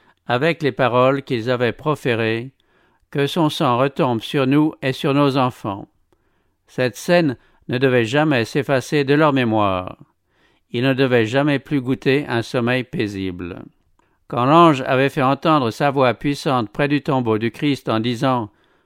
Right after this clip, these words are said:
Ton Père t'appelle », le Sauveur était sorti du sépulcre grâce à la vie qu'il possédait en lui-même. Ainsi se trouvaient vérifiées ces paroles, «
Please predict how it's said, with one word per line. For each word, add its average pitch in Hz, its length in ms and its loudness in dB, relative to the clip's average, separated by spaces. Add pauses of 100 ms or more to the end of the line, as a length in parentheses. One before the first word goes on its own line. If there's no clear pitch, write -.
(180)
Ton 127 200 -4
Père 123 260 0
t'appelle », 160 640 -2 (420)
le 120 100 -2
Sauveur 151 480 2
était 123 220 -2
sorti 135 400 -4
du 135 120 -2
sépulcre 135 680 -4 (420)
grâce 156 460 0
à 147 140 -2
la 127 160 2
vie 123 300 -4
qu'il - 180 -8
possédait 151 580 0
en 156 120 0
lui-même. 104 600 0 (880)
Ainsi 165 640 -2
se - 160 -6
trouvaient 131 420 2
vérifiées 135 520 0
ces 151 180 -2
paroles, « 117 680 2